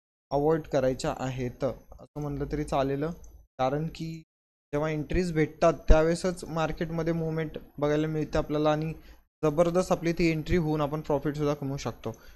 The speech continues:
पण तेच जर आपण जर wrong टायमाला, म्हणजे चुकीच्या टायमाला entry घेतली, चुकीच्या ठिकाणी, तर तिकडे लॉसेससुद्धा होण्याचे chances असतात.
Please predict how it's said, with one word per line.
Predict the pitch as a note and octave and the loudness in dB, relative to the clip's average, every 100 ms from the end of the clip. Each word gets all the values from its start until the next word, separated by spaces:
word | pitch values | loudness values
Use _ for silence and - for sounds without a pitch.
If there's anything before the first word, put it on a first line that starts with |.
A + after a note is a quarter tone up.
| - - | -20 -12
पण | B2+ - | -10 0
तेच | E3 D#3+ | 2 2
जर | D3+ F3 | 6 6
आपण | E3 E3+ E3 | 6 2 4
जर | E3+ D#3+ - - _ C3+ | 4 4 -2 -16 _ 0
wrong | C3+ D#3+ F#3+ | 4 4 6
टायमाला, | F#3 F3 E3+ D#3+ | 6 6 6 4
म्हणजे | D3+ D3+ | 4 0
चुकीच्या | D#3 D3+ F#3+ G#3 | 0 -2 0 2
टायमाला | F#3+ F#3 F3+ E3+ F3 | 4 4 4 6 6
entry | E3 E3+ E3+ | 4 0 0
घेतली, | E3+ D#3 | 0 -2
चुकीच्या | D#3+ C#3 D#3 E3+ | -4 -4 -2 -2
ठिकाणी, | E3 D3 D#3 D#3 | -2 -2 -2 -4
तर | D#3 D#3+ | -2 -2
तिकडे | D#3+ D#3 D3+ | 0 2 4
लॉसेससुद्धा | C#3 C#3 D3+ D3 D3+ | 4 2 -4 -4 -4
होण्याचे | C#3+ C#3 C3+ | -2 -6 -4
chances | C3+ B2+ C#3+ C#3+ | -4 -4 -4 -6
असतात. | C#3 - | -4 -4